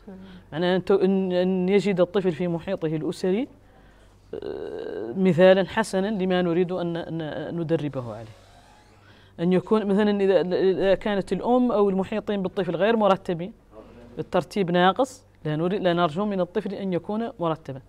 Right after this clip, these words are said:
Speaker 1: صحيح.
Speaker 2: وإذا عملت المع-، المؤسسة التعليمية على، آه، تدريبه على، على، على الترتيب مثلًا والنظام،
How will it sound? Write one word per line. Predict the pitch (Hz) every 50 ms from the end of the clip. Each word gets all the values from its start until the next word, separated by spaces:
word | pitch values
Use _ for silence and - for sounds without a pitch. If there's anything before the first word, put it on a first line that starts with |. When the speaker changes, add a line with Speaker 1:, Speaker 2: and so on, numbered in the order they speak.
| - - -
Speaker 1:
صحيح. | - - 165 - 180 185 -
Speaker 2:
وإذا | 160 156 170 185 185 185
عملت | - - 160 180 208 220 226 220 220 202 -
المع-، | 214 214 202 190 -
المؤسسة | 202 196 202 214 202 - - 202 - 214
التعليمية | - - - 165 165 190 208 208 202 190 180
على، | 160 160 180 175 185 185 180 -
آه، | - - - 131 110 - - - 82 - - - 107 107 - -
تدريبه | - - 196 170 185 202 220 208 190 196 190 196 170
على، | 156 170 170 170 165
على، | - 139 160 170 170 175
على | 135 - 165
الترتيب | 151 - - 165 - - - 214 202
مثلًا | 202 190 180 156 180 170 175
والنظام، | 170 165 165 165 156 160 185 233 269